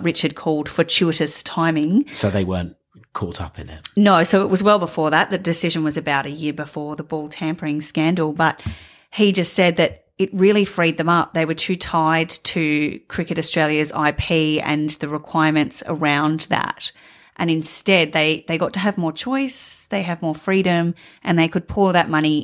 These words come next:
Speaker 1: into their Corona brand over the summer. And they said doing that with different media spending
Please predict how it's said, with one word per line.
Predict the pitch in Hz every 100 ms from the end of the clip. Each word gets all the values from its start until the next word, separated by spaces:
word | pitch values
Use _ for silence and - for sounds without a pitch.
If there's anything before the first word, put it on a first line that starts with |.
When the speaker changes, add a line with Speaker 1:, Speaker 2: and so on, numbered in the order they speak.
| 156
Speaker 1:
into | 156 160
their | 156 147 143
Corona | - 156 156 151 151
brand | 151 143 139 135
over | - 143
the | 156 143
summer. | - 151 139 131
And | 147
they | 151
said | - 147 -
doing | 160 165 165
that | 147 143 - - - _
with | 156 147
different | 165 - 147
media | 156 147 147 139
spending | - 147 143 135 156